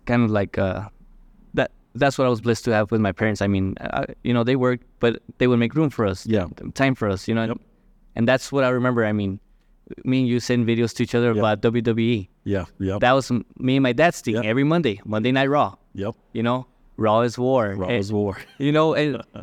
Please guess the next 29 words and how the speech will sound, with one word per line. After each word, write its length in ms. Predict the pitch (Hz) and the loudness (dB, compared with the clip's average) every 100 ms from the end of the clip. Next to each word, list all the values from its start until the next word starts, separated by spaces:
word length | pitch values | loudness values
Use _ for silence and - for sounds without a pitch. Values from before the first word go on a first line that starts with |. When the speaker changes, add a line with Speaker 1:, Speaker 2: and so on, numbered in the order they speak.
| - | -4
Speaker 1:
these 220 | 147 202 | 0 4
are 100 | 185 | 2
things 240 | - 143 139 | 2 2 2
that 100 | 127 | 2
I 60 | 117 | 0
talk 220 | 135 131 | -2 -2
to 100 | 147 | 0
my 120 | 123 | 0
dad, 200 | 117 156 143 | 0 0 2
Speaker 2:
Break 120 | 120 | 0
Speaker 1:
and, 100 | 110 | -2
Speaker 2:
it 40 | 151 | -6
down. 180 | 131 120 | -10 -4
Speaker 1:
and, 260 | 123 123 - - | -2 -2 -6 -8
and 140 | 127 127 | -2 0
my 100 | 117 | 0
dad 320 | 120 127 120 _ - | 2 0 -2 _ -12
Speaker 2:
Yeah. 160 | 87 80 | -10 -6
Speaker 1:
trips 280 | - 165 - | -2 -2 2
out 220 | 240 214 | 2 2
because 260 | 151 147 127 | 0 -2 -2
he's 140 | 120 | 0
like, 160 | 113 104 | -2 0
"You 120 | 131 | -2
remember 360 | 143 135 165 196 | -2 -2 0 2
all 100 | 208 | 2
that?" 140 | 208 | 2
I'm 80 | 165 | 2
like, 160 | 117 | -2